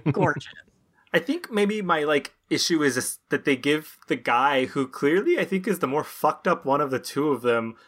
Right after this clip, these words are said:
Speaker 3: so much, like, runway. I'm like, this guy clearly, like, is being resentful, is, you know, is like, "I don't want this, fuck marriage, la, la, la, la, la." And, like, somehow she's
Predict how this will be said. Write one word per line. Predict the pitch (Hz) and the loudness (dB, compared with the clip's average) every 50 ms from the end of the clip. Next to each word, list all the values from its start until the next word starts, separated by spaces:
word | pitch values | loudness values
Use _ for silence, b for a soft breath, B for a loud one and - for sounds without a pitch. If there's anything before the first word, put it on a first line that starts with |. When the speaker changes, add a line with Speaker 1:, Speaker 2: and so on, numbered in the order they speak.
| b b | b b
Speaker 3:
so | b - - - 139 151 | b -8 -2 0 2 2
much, | 196 233 220 - - - | 2 2 0 -2 -6 -4
like, | 170 143 131 - | -2 0 0 0
runway. | 107 107 113 123 170 202 208 156 131 | 0 0 2 2 2 2 2 2 2
I'm | 120 123 131 | 0 0 0
like, | 139 143 143 139 - - - _ _ _ _ _ _ _ - | 0 0 0 0 -4 -8 -18 _ _ _ _ _ _ _ -2
this | 190 185 - | -2 -2 0
guy | - 196 190 196 202 | -2 0 0 2 0
clearly, | 185 185 - 190 190 208 208 202 202 196 190 185 | -2 -4 -2 0 0 2 2 0 -2 -2 -2 -2
like, | 165 156 180 180 175 - - - b b b b b b b b _ _ _ _ _ 175 151 123 120 135 156 - | 0 0 0 0 -2 -4 -10 -18 b b b b b b b b _ _ _ _ _ -4 -4 -2 -2 -2 0 0
is | 165 147 131 110 117 - _ _ - | 0 0 0 -4 -6 -12 _ _ -4
being | 151 147 151 135 | -4 -2 0 0
resentful, | 131 120 107 175 180 190 185 - - 180 170 165 160 156 135 | 0 0 2 0 -2 -2 -4 -2 0 2 2 4 4 2 2
is, | 135 135 131 113 - - - - _ _ _ _ | 0 -2 -2 -4 -6 -10 -12 -14 _ _ _ _
you | - 160 | -6 -4
know, | 147 135 131 127 131 127 B B B B B B B B - _ 160 | -2 0 2 2 0 0 B B B B B B B B -8 _ -2
is | 156 143 131 117 | 0 0 0 0
like, | 127 117 123 127 | -2 -2 0 0
"I | 127 139 | 2 2
don't | 139 139 147 165 | 2 2 0 0
want | 160 151 160 165 - - | 0 0 0 0 -2 -2
this, | 269 240 202 185 - - - | 0 0 0 0 -2 -6 -8
fuck | - - 190 185 185 180 175 | -4 -2 0 0 0 -2 -4
marriage, | 214 233 226 202 185 170 165 165 | -2 -2 0 0 0 0 -2 -2
la, | 170 156 | -2 0
la, | 160 160 170 | 0 0 0
la, | 180 202 202 | 2 2 0
la, | 196 185 | 0 2
la." | 175 160 147 - - | 2 0 0 0 -2
And, | 165 156 139 | -4 -2 -2
like, | 151 143 - | -2 -2 -2
somehow | - 165 151 147 143 156 151 147 143 131 | -2 -2 -2 0 0 0 2 2 2 0
she's | - - - 143 139 135 139 131 123 | 0 -4 -4 0 0 0 0 0 -4